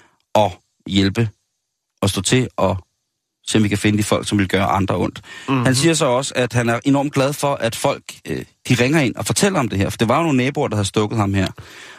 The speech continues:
Speaker 1: Og han siger, at det er noget af det aller, allervigtigste, det er, at man skal huske at stikke sin nabo. Ej, han siger ikke, at man skal huske at stikke sin nabo, men han siger, at lige så snart man ser noget mistænksomt, så skal man ikke tøve med at ringe.
Speaker 2: Ja.
Speaker 1: Og så siger han også, det er jo også mega
Speaker 2: Det kan
Speaker 1: tysk,
Speaker 2: bare
Speaker 1: ikke?
Speaker 2: være en, øh, en gulpladebil, der holder i indkørslen, øh, i weekenden, hvor man
Speaker 1: Præcis.
Speaker 2: tænker, det der, det er sort arbejde.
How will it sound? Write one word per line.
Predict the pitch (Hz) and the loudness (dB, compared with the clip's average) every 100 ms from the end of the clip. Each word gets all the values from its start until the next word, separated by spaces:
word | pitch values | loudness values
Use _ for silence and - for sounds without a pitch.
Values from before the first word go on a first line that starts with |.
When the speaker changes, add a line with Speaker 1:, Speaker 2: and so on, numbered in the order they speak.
| - | -2
Speaker 1:
Og | 123 | 0
han | 120 | 2
siger, | 135 135 | 2 2
at | |
det | 160 156 | 2 2
er | |
noget | 143 143 | 2 0
af | 143 | 0
det | |
aller, | 120 127 | 0 0
allervigtigste, | 127 123 117 - 127 123 | -2 -2 -4 -4 -6 -2
det | 139 123 | 2 2
er, | 123 | 0
at | - 120 | -2 0
man | 104 | 0
skal | 104 120 | 0 0
huske | 110 139 - - - | 2 2 0 -4 0
at | 107 101 | 0 0
stikke | 104 101 | -2 0
sin | 113 | 0
nabo. | 101 95 104 95 _ - | 2 0 -4 -10 _ -4
Ej, | |
han | 101 | -4
siger | 92 87 | 0 0
ikke, | 87 | 0
at | |
man | 101 | -2
skal | 98 | -2
huske | 92 98 | -4 -2
at | |
stikke | - - | -2 0
sin | 110 | 2
nabo, | 98 98 | 4 4
men | 117 | 4
han | 131 | 4
siger, | 123 143 151 - - - - | 2 2 2 -2 -16 -16 -2
at | 131 | 2
lige | 156 | 2
så | 175 | 0
snart | 175 165 143 | 0 0 0
man | 143 | -2
ser | - 135 | 2 2
noget | 147 143 | 4 2
mistænksomt, | 127 190 - - 107 | 2 -2 0 -2 -2
så | 139 | -4
skal | - 139 | 0 4
man | 127 - | 4 2
ikke | 151 160 | 0 0
tøve | - 151 156 165 | 0 4 4 4
med | 160 | 2
at | 127 | 2
ringe. | 120 135 | 0 0
Speaker 2:
Ja. | 117 107 - | -2 -6 -4
Speaker 1:
Og | 120 | -2
så | 117 | -2
siger | 127 151 | 2 2
han | 160 120 | 2 2
også, | 117 110 | 0 -2
det | 117 | -2
er | |
jo | 101 | 0
også | 110 | 0
mega | 110 120 | 0 0
Speaker 2:
Det | |
kan | 120 143 | 0 0
Speaker 1:
tysk, | 185 | 2
Speaker 2:
bare | 185 196 | 2 0
Speaker 1:
ikke? | 208 | -2
Speaker 2:
være | 190 | -2
en, | 170 156 139 | -2 -2 -2
øh, | 143 | -4
en | 139 | -2
gulpladebil, | 180 190 214 180 156 160 151 | -2 -2 0 0 0 -4 -2
der | 147 | -2
holder | 156 127 | 0 0
i | 156 | -2
indkørslen, | 139 147 175 139 143 147 | -2 0 0 0 0 0
øh, | 123 113 110 113 | 2 0 -2 -6
i | - 151 123 | -8 -4 -2
weekenden, | 123 123 147 131 147 | 0 0 -2 -2 -4
hvor | 143 | 0
man | 120 | 2
Speaker 1:
Præcis. | 131 | 2
Speaker 2:
tænker, | 120 113 | 2 2
det | 123 139 | 2 2
der, | 156 | 0
det | 139 | -2
er | |
sort | 139 147 139 | -2 -2 -2
arbejde. | 107 113 127 | -2 -4 -6